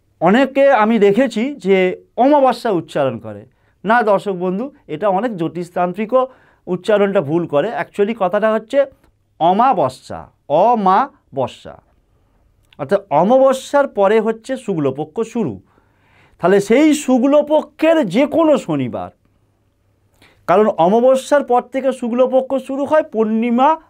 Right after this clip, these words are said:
পর্যন্ত। পূর্ণিমা নয় কথাটা, কিন্তু অনেকেই আছে বলে পূর্ণিমা, বা অনেক আমার জ্যোতিষতান্ত্রিক বন্ধু আছে, তারাও বলে পূর্ণিমা। না দর্শক বন্ধু, উচ্চারণটা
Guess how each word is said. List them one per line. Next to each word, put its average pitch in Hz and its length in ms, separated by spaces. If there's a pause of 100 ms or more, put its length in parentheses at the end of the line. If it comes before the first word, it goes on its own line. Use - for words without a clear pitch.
(120)
পর্যন্ত। 123 600 (440)
পূর্ণিমা 311 440
নয় 170 200
কথাটা, 127 300
কিন্তু 107 400
অনেকেই 226 560 (120)
আছে 160 340 (300)
বলে 208 160
পূর্ণিমা, 196 680 (280)
বা 170 100
অনেক 220 380
আমার 226 240 (360)
জ্যোতিষতান্ত্রিক 226 720
বন্ধু 208 280
আছে, 226 180
তারাও 208 340
বলে 220 360 (140)
পূর্ণিমা। 165 480 (280)
না 214 240
দর্শক 170 280
বন্ধু, 160 380 (500)
উচ্চারণটা 294 800